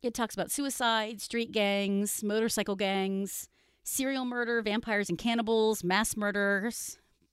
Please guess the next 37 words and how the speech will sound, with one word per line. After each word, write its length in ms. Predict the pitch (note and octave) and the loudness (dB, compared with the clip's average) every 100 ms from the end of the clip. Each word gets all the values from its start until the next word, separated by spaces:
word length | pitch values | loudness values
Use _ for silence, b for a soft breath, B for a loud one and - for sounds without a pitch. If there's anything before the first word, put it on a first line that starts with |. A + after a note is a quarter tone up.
| - | -8
parents 340 | A#3 A#3 A#3+ | -4 -4 -4
who 60 | A#3 | -6
kill, 420 | - A3 G#3 G3+ | -4 -2 0 0
violence 340 | F3+ G3+ A3 | 0 -2 -2
in 60 | A3 | -4
the 80 | G3+ | -4
workplace, 880 | G3 G3 - G#3 G3 F#3+ F#3+ - - b b b b b | -4 -6 -6 -6 -4 -4 -6 -10 -12 b b b b b
rape, 300 | - A#3+ B3 | 0 2 2
school 280 | - - G#3+ | 0 -6 -6
shootings, 920 | A3 A3 G#3 G#3 G#3 G3+ G#3 - - - _ | -4 -4 -2 0 2 0 -2 -4 -10 -14 _
hate 280 | - A3 A#3+ | 0 0 0
groups, 800 | G#3 A3+ A3 G#3+ - - - - b b b b | 0 4 4 4 0 -8 -8 -8 b b b b
youth 260 | G#3 A#3 | -4 -2
violence. 440 | G3+ F#3+ G3 F#3+ - | 0 2 2 0 -2
It 100 | A3+ | 0
goes 200 | C4 - | 0 0
through 120 | A3 | -2
all 120 | G3+ | -4
this, 200 | G3+ G#3 | -4 -2
and 80 | A3 | 0
then 100 | A#3 | -2
it 80 | G#3 | -2
has, 380 | G3+ G3 F#3 - | 0 0 -2 -2
um, 260 | F#3+ F3 - | 0 0 -2
examples, 680 | G#3+ C#4 A#3 D3+ - - - | -2 0 -2 -4 -12 -14 -8
and 500 | G#3+ G3 F#3 F3+ E3+ - | -4 0 2 2 -2 -6
it 220 | A3 A#3 - | -4 -4 -6
is 560 | - F#3+ F3 E3+ E3+ - - - | -6 -4 -2 -4 -6 -10 -14 -14
very 260 | - A#4 F#3 | -4 -2 -2
exciting. 520 | C3+ F3 - - - _ - | -4 -4 -4 -10 -20 _ -14
So 360 | - A3+ G#3+ A3 | -2 2 2 2
if 160 | A3+ | -2
you 120 | C4 C4+ | 0 0
are 100 | B3+ | 0
into 720 | B3 B3 B3 C4+ A#3+ A3 G#3+ | 4 2 2 0 0 0 -2
the 320 | F3+ G#3 G3+ | -4 -4 -2
more, 720 | G3 G#3 G3+ G3+ G3 F#3+ G3 | 0 0 2 2 2 0 -2